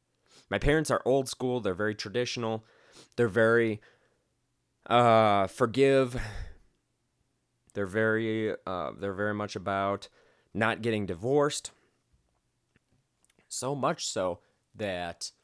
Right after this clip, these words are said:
there wasn't even any communication between us for a period of time.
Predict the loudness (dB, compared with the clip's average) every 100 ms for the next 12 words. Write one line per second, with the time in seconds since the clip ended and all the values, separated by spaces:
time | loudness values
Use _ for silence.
0 | _ _ _ _ _ _ -10 -4 -2 -2
1 | -4 -4 -4 -6 -8 -8 -6 -6 -8 -8
2 | -8 -12 -12 -10 -8 -8 -6 -8 -10 _
3 | -12 -8 -8 -8 -8 -8 -12 -14 -14 -12
4 | -14